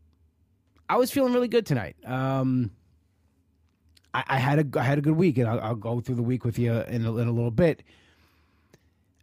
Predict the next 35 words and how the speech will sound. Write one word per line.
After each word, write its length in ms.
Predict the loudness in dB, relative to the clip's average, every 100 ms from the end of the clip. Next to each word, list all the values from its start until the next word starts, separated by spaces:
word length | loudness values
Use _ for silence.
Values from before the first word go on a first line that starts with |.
| _
I, 180 | -4 -4 _ _
I 320 | -2 -2 -2 -4
was 160 | -6 -4
expecting 480 | -4 0 -2 0 0
a 80 | 0
loss, 480 | 0 -2 -4 -12 -16 -6
that, 140 | -2 0
you 160 | 2
know, 260 | 2 2 0
and 540 | -4 -10 -18 _ -2
I 100 | 0
think 400 | 2 2 2 -4
nine 480 | 0 2 2 2 2
out 140 | 2
of 80 | 0
ten 280 | 0 0 0
times 480 | 0 0 0 0 -4 -4
I 160 | -4 -2
have 300 | 0 -2 0
the 80 | 0
week 340 | 2 2 0 -4
I 120 | 0
have, 460 | 0 0 0 -2 -4
I 240 | -4 0
would 340 | 0 0 -2 -4
expect 460 | -10 -8 -6 -6
a 60 | -4
loss, 360 | -4 -4 -4 -4
and 80 |
I 60 | -4
would 160 | -2 0
get 120 | 0
a 60 |
loss. 400 | 0 -4 -10 -16 _ -20 _ _ _ _ _ _ _ _ _
But 220 | 0 0